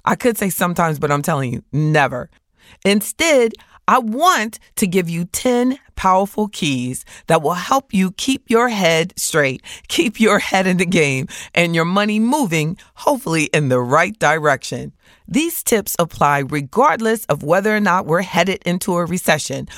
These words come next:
according to so many economists that are predicting a recession. So key number one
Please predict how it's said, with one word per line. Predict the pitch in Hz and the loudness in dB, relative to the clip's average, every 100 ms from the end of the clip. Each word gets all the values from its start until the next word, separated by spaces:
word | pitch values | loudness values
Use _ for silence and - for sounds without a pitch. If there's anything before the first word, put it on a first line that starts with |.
| - - | -6 -4
according | 113 160 151 147 | 0 0 -2 -2
to | 156 | -4
so | - - 214 233 240 233 - | -2 0 2 4 2 2 -2
many | 180 185 180 - - | -2 0 -2 -4 -4
economists | 165 190 147 127 123 - | -2 0 0 0 -4 -4
that | 165 156 | 0 2
are | 147 156 - | 2 -2 -6
predicting | - 165 151 277 - 135 123 135 - - - | -6 -4 -2 -2 -2 -4 -4 -6 -12 -8 -4
a | 127 | -2
recession. | 139 156 123 - - - _ - - | -2 -2 -2 -6 -14 -20 _ -20 -12
So | - 220 | 0 0
key | 208 - 320 311 | 0 -4 -2 0
number | 269 220 196 | 2 2 0
one | 156 95 - | 0 -2 -6